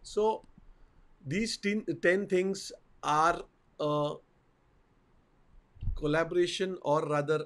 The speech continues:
a concoction of twenty years of my, uh, twenty years of my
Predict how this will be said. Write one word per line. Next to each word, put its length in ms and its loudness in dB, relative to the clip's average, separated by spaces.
a 280 0
concoction 720 -4
of 180 -4
twenty 300 -4
years 340 -4
of 260 -6
my, 340 -2
uh, 400 -10
twenty 280 -2
years 300 -2
of 300 -6
my 380 -2